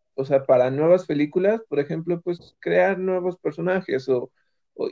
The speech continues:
y también, eh, ya te digo, creo que el asunto es que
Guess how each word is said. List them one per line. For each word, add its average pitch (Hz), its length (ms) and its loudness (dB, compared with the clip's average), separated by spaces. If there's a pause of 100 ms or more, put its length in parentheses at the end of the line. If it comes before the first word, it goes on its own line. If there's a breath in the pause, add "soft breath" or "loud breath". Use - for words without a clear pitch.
y 135 200 -4
también, 151 800 -2
eh, 127 460 2 (840)
ya 131 440 0 (160)
te 151 120 0
digo, 147 260 2 (300 loud breath)
creo 220 200 4
que 254 220 4
el 156 80 4
asunto 170 380 0
es 180 120 -2
que 151 220 -2